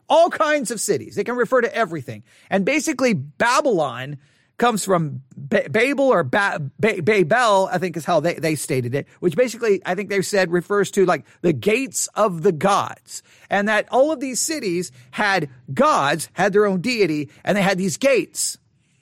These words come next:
And that you would go through the gate, they would take the god out of the gate, like a, in, in kind of a possess-, uh, you know, kind of like a,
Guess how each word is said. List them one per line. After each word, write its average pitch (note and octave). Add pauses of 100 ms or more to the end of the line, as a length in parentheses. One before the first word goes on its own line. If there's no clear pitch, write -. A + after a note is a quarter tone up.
(120)
And E3+
that G3
you F#3+
would F#3
go F#3+
through C#4+
the C4+
gate, A3+
they G#3
would G3
take G#3+
the G#3
god F3+
out A3
of A#3
the B3+
gate, G#3
like D#3+
a, E3+
in, D#3
in D#3
kind F3
of C#3+
a C#3+
possess-, E3+
uh, E3
you F3
know, D3
kind E3+
of C#3+
like D3
a, C3